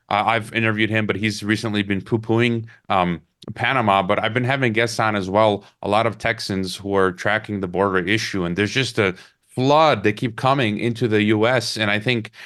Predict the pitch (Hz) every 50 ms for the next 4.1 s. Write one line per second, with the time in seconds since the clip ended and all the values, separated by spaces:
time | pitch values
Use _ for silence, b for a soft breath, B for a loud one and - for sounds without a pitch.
0 | B - 120 135 127 120 110 123 127 135 165 190 156 113 95 87 87 82 - -
1 | 113 110 101 107 113 113 110 110 - - - 117 123 135 143 127 113 110 104 95
2 | 101 92 101 110 101 98 107 113 123 127 143 127 131 123 127 127 123 123 127 123
3 | 123 123 113 104 101 98 98 104 117 127 127 120 110 123 117 117 113 120 107 113
4 | 113 107